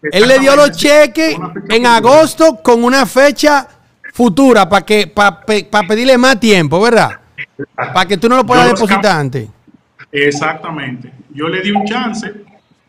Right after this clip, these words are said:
Speaker 2: y los deposité en septiembre.
Speaker 1: Septiembre, sí. Después, aquí se, aquí lo veo.
Speaker 2: Cuando no tienen fondos, el proceso bancario es como de tres a cinco días. Al no ver que hay fondos,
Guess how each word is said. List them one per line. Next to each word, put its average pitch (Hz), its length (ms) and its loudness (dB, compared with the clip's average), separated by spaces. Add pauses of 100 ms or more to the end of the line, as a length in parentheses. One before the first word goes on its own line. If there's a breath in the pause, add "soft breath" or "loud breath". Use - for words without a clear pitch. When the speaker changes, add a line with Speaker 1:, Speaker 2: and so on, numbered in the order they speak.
(300)
Speaker 2:
y 139 120 -12
los 151 220 -10
deposité 170 1200 -8 (220)
en 160 240 -14
septiembre. 151 880 -12 (1500)
Speaker 1:
Septiembre, 160 680 0
sí. 127 340 -4
Después, 151 560 -4
aquí 139 240 -6
se, 165 180 -4
aquí 151 280 -4
lo 170 140 0
veo. 135 180 -2
Speaker 2:
Cuando 175 280 -4 (540)
no 165 280 -10
tienen 196 300 -8
fondos, 220 560 -4
el 165 100 -14
proceso 165 440 -10
bancario 185 500 -10
es 180 100 -14
como 185 240 -20
de 180 100 -20
tres 175 280 -18
a 175 80 -16
cinco 180 300 -20
días. 208 420 -10 (100)
Al 143 260 -14
no 165 180 -10
ver 202 240 -10
que 208 80 -14
hay 202 140 -10
fondos, 208 460 -8